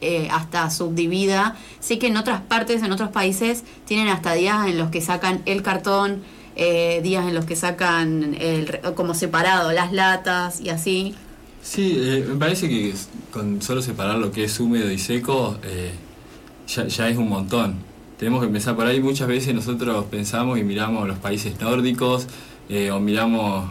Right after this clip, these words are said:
Speaker 2: eh, hacia otros países, y en Cava tenemos el,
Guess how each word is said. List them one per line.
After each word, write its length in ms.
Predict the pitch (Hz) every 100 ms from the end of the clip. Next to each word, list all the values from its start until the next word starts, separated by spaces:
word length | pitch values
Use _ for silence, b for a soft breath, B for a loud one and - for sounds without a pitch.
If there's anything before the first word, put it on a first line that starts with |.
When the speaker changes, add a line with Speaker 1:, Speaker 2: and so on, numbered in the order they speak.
| - -
Speaker 2:
eh, 280 | 95 90 87 87 B B B
hacia 320 | - 107 107 113
otros 200 | 131 131
países, 440 | 120 135 143 147
y 260 | 117 104 95
en 140 | 95
Cava 400 | 95 113 127 131 107
tenemos 580 | 104 107 113 110 104 98
el, 300 | 92 87